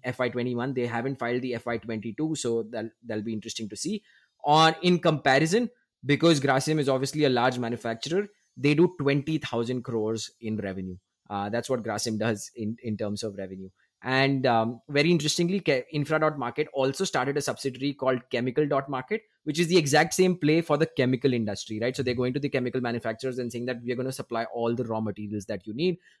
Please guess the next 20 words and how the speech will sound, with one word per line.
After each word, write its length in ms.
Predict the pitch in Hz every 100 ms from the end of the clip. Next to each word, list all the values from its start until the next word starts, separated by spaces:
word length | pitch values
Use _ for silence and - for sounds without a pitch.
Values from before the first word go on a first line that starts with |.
| -
Uh, 240 | 113 117
basically 500 | 107 127 123 127 131
means 220 | 127 131
two 140 | - 123
years 200 | 123 117
down 140 | 113
the 40 | 113
line, 220 | 123 147
you 100 | 117
will 140 | 113
see 180 | - 123
Infra 240 | 107 117 110
dot 180 | 110
Markets 320 | 110 101 135 143
or 80 |
Chemi-, 360 | 127 131 127 117
Chemical 320 | 131 131 131
dot 220 | 123 117
Markets 380 | 120 104 127 117
products, 500 | - 107 107 123 -